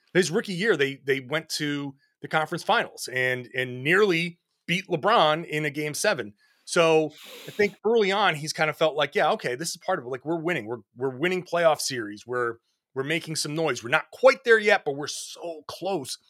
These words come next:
And so last season was the first really down season of Tatum. Well, the Kyrie season as well, but, um, they, they've hit a little bit of adversity, but it's the type of adversity that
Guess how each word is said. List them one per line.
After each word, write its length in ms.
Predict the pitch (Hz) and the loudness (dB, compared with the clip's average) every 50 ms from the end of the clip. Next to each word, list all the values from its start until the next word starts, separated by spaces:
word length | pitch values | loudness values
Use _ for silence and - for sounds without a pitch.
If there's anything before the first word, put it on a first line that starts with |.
| _ _ _ _ _ _ | _ _ _ _ _ _
And 140 | 151 151 - | -10 -6 -2
so 480 | - 175 165 160 165 160 156 147 - _ _ _ _ _ _ _ _ _ _ | 2 4 6 6 6 4 2 -2 -8 _ _ _ _ _ _ _ _ _ _
last 360 | 143 185 220 262 269 262 - | 0 4 6 6 6 4 2
season 340 | - 247 226 202 196 196 175 | 0 0 0 0 0 0 0
was 160 | 160 147 123 | -2 0 0
the 80 | 147 147 | -2 -4
first 400 | - - 170 170 160 - - - | -2 -2 -2 0 0 -2 -6 -4
really 280 | 131 160 165 156 135 | -2 -2 -2 -2 -4
down 600 | 117 101 - 127 131 139 160 165 156 151 143 123 - _ _ _ _ _ _ _ _ _ | -4 2 4 4 4 4 4 0 -2 -4 -6 -10 -14 _ _ _ _ _ _ _ _ _
season 640 | - - - 214 254 254 180 143 135 123 123 127 127 - | -4 -2 -2 0 0 -2 0 0 0 0 -2 -2 -4 0
of 460 | 131 131 131 127 127 123 120 120 - | 2 4 4 4 4 2 0 -2 -8
Tatum. 320 | - - 147 139 131 135 | -8 -6 -4 -4 -4 -2
Well, 340 | 160 175 170 160 156 156 - _ - | 0 2 2 2 2 0 -4 _ -6
the 100 | 143 156 | -4 -4
Kyrie 360 | 151 - 160 147 143 131 123 113 | 0 2 2 2 2 0 -2 -4
season 320 | - 117 107 101 107 101 | -6 -6 -6 -10 -12 -14
as 100 | 95 - | -14 -10
well, 220 | 107 110 101 95 92 | -10 -8 -8 -8 -10
but, 180 | 87 101 95 - _ _ _ _ _ _ - _ - | -12 -14 -14 -14 _ _ _ _ _ _ -20 _ -2
um, 500 | 135 131 127 123 120 117 113 110 98 - _ _ _ _ _ _ _ _ _ _ _ _ _ _ _ _ - _ _ _ _ | 2 6 6 6 6 4 0 -2 -6 -12 _ _ _ _ _ _ _ _ _ _ _ _ _ _ _ _ -20 _ _ _ _
they, 300 | - 107 180 202 233 226 - - _ _ _ - | 0 2 2 2 2 0 -4 -8 _ _ _ -20
they've 340 | 160 147 165 196 233 190 | -4 0 2 2 2 2
hit 300 | 160 156 220 - - - _ - | -2 -2 -2 -2 -2 -2 _ 0
a 60 | 156 | 2
little 300 | 151 147 139 147 196 220 | 2 2 2 2 2 4
bit 120 | 185 214 202 | 4 2 2
of 80 | 175 | 2
adversity, 500 | 190 180 151 185 190 180 - - 175 170 | 0 -2 -2 -2 -2 -2 -4 -4 -6 -6
but 300 | 143 135 147 139 - - _ _ _ _ _ _ _ _ _ - | 0 2 2 2 2 -2 _ _ _ _ _ _ _ _ _ 0
it's 160 | 214 - - | 0 2 0
the 80 | - 185 | -2 -2
type 240 | - - 277 294 | 4 4 4 4
of 120 | 285 240 190 | 4 2 0
adversity 520 | 170 147 127 151 170 170 - 185 160 160 147 | 0 2 2 0 0 0 0 -2 -2 0 6
that 300 | 135 139 135 135 127 | 8 8 8 8 6